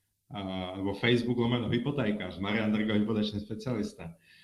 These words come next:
eh, zveřejním video, které jsme natočili před pár měsíci s Adamem Vojnarem, který je zakladatel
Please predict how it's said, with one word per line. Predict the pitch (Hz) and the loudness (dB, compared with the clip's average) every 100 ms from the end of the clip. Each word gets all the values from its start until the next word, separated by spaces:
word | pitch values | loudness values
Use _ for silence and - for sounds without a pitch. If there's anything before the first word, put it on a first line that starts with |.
| - - | -14 -6
eh, | 101 104 | -2 0
zveřejním | 107 123 143 139 | 0 2 2 4
video, | 131 131 131 | 4 4 2
které | 131 123 131 | 2 2 2
jsme | 127 | 2
natočili | 123 123 127 - 131 135 120 117 113 | 2 0 -2 0 2 4 4 2 -2
před | - 117 - | -2 -6 2
pár | 127 127 | 2 4
měsíci | 120 113 - 123 117 - 123 123 127 | 2 -2 2 2 2 0 2 4 2
s | 127 - 117 104 104 | -2 -6 -2 -2 -2
Adamem | 107 117 127 120 | -2 2 2 2
Vojnarem, | 127 123 127 139 160 170 - - - | 2 2 0 2 2 0 -4 -10 -6
který | 110 117 | -2 0
je | 104 | 0
zakladatel | 98 104 110 113 113 113 107 107 | -2 -6 -6 -6 -4 -2 0 -2